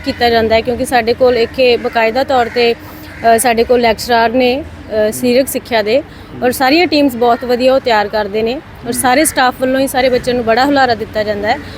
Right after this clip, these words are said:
ਔਰ ਇਹ ਬੱਚੇ ਨੂੰ ਸ਼ੁਰੂ ਤੋਂ ਸਾਡੇ ਕੋਲ ਛੇਵੀਂ ਕਲਾਸ 'ਚ ਆਇਆ ਸੀ, ਉਦੋਂ ਤੋਂ ਹੀ ਇਹਦੀ ਪ੍ਰਤਿਭਾ ਨੂੰ ਜਿਹੜਾ ਵੇਖ ਕੇ ਅਧਿਆਪਕ ਸਾਹਿਬਾਨਾਂ ਨੇ, ਸਾਰਿਆਂ ਨੇ ਇਹਦਾ ਸਾਥ ਦਿੱਤਾ। ਅ, ਜਿਹੜੇ ਸਾਡੇ, ਅ, ਰਾਜਨ ਕਲਰਕ ਸਾਹਿਬਾਨ ਨੇ,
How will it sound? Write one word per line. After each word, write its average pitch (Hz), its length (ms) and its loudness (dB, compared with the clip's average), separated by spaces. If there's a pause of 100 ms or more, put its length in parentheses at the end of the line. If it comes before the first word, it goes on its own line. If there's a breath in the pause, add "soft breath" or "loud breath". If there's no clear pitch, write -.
(180 loud breath)
ਔਰ 254 60 0
ਇਹ 294 120 4
ਬੱਚੇ 285 260 2
ਨੂੰ 311 200 2
ਸ਼ੁਰੂ 294 220 -2
ਤੋਂ 311 140 -4
ਸਾਡੇ 277 240 0
ਕੋਲ 294 100 -2
ਛੇਵੀਂ 294 300 2
ਕਲਾਸ 277 300 2
'ਚ 277 60 -8
ਆਇਆ 226 300 2
ਸੀ, 311 200 -6 (360 loud breath)
ਉਦੋਂ 285 260 2
ਤੋਂ 320 140 2
ਹੀ 330 100 4
ਇਹਦੀ 302 240 2
ਪ੍ਰਤਿਭਾ 285 380 0
ਨੂੰ 285 160 0
ਜਿਹੜਾ 262 220 4
ਵੇਖ 247 260 4 (100)
ਕੇ 262 180 2
ਅਧਿਆਪਕ 247 420 -2
ਸਾਹਿਬਾਨਾਂ 226 440 -4
ਨੇ, 247 100 -2
ਸਾਰਿਆਂ 262 400 2
ਨੇ 294 100 2
ਇਹਦਾ 277 160 2
ਸਾਥ 226 260 0
ਦਿੱਤਾ। 220 320 -2
ਅ, - 640 0
ਜਿਹੜੇ 233 220 2
ਸਾਡੇ, 233 420 2
ਅ, 226 1080 -2
ਰਾਜਨ 233 380 2 (160)
ਕਲਰਕ 240 260 0
ਸਾਹਿਬਾਨ 233 400 0
ਨੇ, 233 200 -2